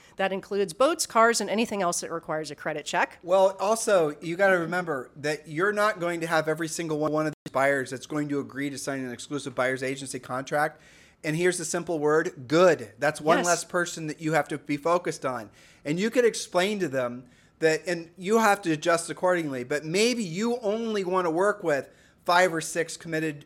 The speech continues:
Speaker 2: uh, buyers at a time. And you could explain to them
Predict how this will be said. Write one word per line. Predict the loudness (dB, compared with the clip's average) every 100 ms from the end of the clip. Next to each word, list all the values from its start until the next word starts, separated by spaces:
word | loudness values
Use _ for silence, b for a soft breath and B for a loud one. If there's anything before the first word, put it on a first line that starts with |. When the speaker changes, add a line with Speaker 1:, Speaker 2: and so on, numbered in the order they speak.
| -4
Speaker 2:
uh, | 0 0
buyers | 2 2 2 -2 -6 b b _
at | 4
a | 4
time. | 2 -2 -2 -4 -14 b b
And | -6 -2
you | 0
could | 6
explain | 6 6 -2 -2 -2
to | -2
them | -2 -2 -4